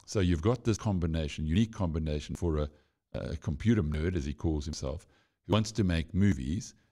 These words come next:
and quite likes the company of the, of the other sex, so, or the fairer sex.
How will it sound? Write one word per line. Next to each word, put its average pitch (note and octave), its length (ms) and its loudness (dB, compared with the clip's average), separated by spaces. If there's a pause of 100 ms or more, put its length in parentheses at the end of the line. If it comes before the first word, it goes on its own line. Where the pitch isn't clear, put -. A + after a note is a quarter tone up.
(120)
and D#3 240 -2 (360)
quite E3+ 260 -4
likes F2+ 240 -2
the - 100 -12
company D2+ 460 -4
of D2 240 -10
the, C#2+ 280 -8 (100)
of D2 140 -8
the C#2+ 240 -8 (640)
other D2 180 -6
sex, - 360 -2
so, - 240 -12
or D2 180 -8
the - 60 -8
fairer C#2 280 -6
sex. - 280 -4